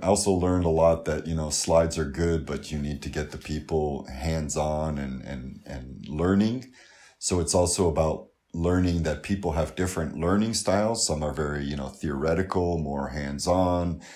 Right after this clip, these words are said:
Some more need to just have the theory and absorb it, and some need to see it practically applied. So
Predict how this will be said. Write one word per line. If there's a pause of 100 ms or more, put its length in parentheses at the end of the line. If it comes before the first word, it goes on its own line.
(200)
Some
more
need
to
just
have
the
theory
and
absorb
it,
and
some
need
to
see
it
practically
applied.
So